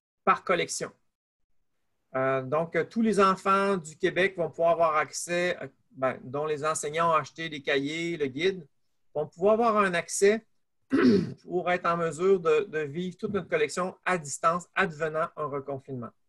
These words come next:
avec tous les fichiers nécessaires pour pouvoir les vivre à distance. Le, le kit de manipulation individuelle, vous aurez compris, si je retourne en arrière, est facilement,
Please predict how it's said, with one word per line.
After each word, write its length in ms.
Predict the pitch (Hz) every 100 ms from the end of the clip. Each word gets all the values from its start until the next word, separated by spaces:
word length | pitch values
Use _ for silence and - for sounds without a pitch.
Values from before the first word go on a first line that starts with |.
| _ _ _
avec 240 | 151 151 139
tous 140 | 220
les 120 | 214
fichiers 440 | 202 170 - 190 185
nécessaires 680 | 165 165 165 - 156 160
pour 140 | 160 139
pouvoir 500 | - 143 147 156 -
les 140 | 139 135
vivre 200 | 143 135
à 20 |
distance. 500 | 113 - 165 226 - _ _ _ _ -
Le, 240 | 143 143
le 100 | 151
kit 240 | 156 - 214
de 140 | 185
manipulation 580 | 180 180 175 175 208 - 185
individuelle, 880 | 180 156 147 127 147 180 208 127 - _ _ _ _ _ 135
vous 300 | 131 147 165
aurez 240 | 156 180
compris, 480 | 185 165 151 170 202
si 140 | 156
je 80 | 151
retourne 260 | 143 185 180
en 140 | 170
arrière, 480 | 147 143 156 180 -
est 140 | 160
facilement, 1200 | 156 - 226 226 220 - 202 208 185 156 170 190